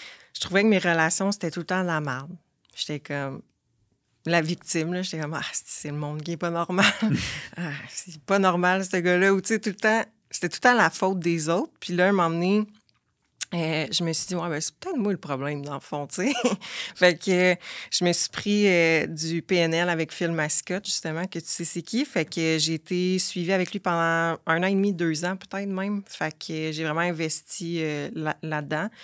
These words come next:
Fait qu'à juste comprendre un peu plus j'étais qui, c'était quoi mes blessures. Fait que ça a vraiment été ça. Puis c'est dur, là, comme pour vrai, la première séance, je pense que je faisais juste broyer. <laughs> Fait que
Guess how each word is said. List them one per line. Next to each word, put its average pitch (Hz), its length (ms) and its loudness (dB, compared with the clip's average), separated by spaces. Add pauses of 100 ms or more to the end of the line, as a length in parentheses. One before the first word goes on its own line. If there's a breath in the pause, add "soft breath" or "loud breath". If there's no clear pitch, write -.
(280 loud breath)
Fait 156 120 -6
qu'à 147 220 -2
juste 165 580 -2
comprendre 160 520 -2
un 147 40 -4
peu 151 140 -6
plus 165 240 -4
j'étais 151 380 -4
qui, 170 560 -8
c'était - 240 -8
quoi 156 180 -2
mes 156 160 -4
blessures. 165 640 -2 (400 loud breath)
Fait 151 240 -8
que 147 240 -4
ça 143 200 0
a - 20 -2
vraiment 143 220 -4
été 226 200 -2
ça. 233 180 2
Puis 185 160 -4
c'est 160 280 2
dur, 185 460 0
là, 180 200 -4
comme 156 240 -4
pour 165 140 -6
vrai, 208 260 0
la 170 140 2
première 180 260 2
séance, 175 360 2
je - 40 -20
pense 185 240 -2
que - 80 -4
je 151 60 -2
faisais 151 120 -4
juste 175 140 -2
broyer. 156 460 0
<laughs> - 0 -
Fait 254 300 4
que 262 840 4